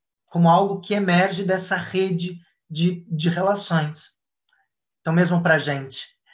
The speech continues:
que gosta de ir pra rua, é, pra fazer arte, a gente pode, deste modo, prescindir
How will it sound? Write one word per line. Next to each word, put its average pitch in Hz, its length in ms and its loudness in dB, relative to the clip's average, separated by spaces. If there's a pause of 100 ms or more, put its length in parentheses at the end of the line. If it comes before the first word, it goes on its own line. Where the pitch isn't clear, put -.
(240)
que - 80 -12
gosta 143 420 0
de 135 280 -8
ir 131 120 -8
pra 131 180 0
rua, 123 380 -10 (560)
é, 127 320 -6 (360)
pra 147 160 0
fazer 139 300 -4
arte, 170 540 0 (260)
a 151 80 -6
gente 170 260 -4
pode, 135 400 2
deste 135 320 -8
modo, 160 460 0
prescindir 170 920 -2